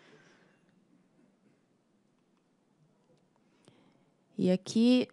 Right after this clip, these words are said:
é, fica bem claro que não houve nenhum prejuízo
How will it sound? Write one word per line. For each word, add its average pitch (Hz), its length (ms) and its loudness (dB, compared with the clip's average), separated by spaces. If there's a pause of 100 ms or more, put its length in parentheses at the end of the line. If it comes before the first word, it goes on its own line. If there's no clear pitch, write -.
é, 107 340 -4 (280)
fica 196 400 -2
bem 196 180 0
claro 202 480 0
que 202 140 -6
não 202 240 0
houve 208 600 2
nenhum 202 360 2
prejuízo 202 920 2